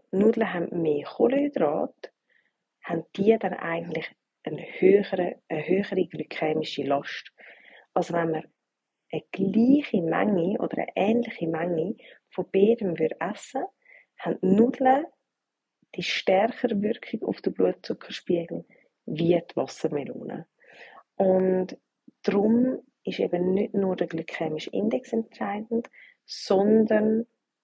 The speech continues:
die glykämische Last auch. Ähm, das ist sicher etwas, da muss man sich ein bisschen reinfuchsen,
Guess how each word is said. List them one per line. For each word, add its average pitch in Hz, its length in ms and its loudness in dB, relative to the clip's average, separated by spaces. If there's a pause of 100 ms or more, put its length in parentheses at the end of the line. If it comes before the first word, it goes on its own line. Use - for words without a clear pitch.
(240)
die 180 100 0
glykämische 165 680 -2
Last - 440 -6
auch. 147 360 -8 (720)
Ähm, 185 600 2 (1040)
das - 200 -8
ist - 160 2
sicher - 340 -2
etwas, 196 280 -2
da 190 100 0
muss 180 160 2
man 180 100 0
sich 175 160 -6
ein - 200 -16
bisschen 165 140 -2 (180)
reinfuchsen, 330 520 -2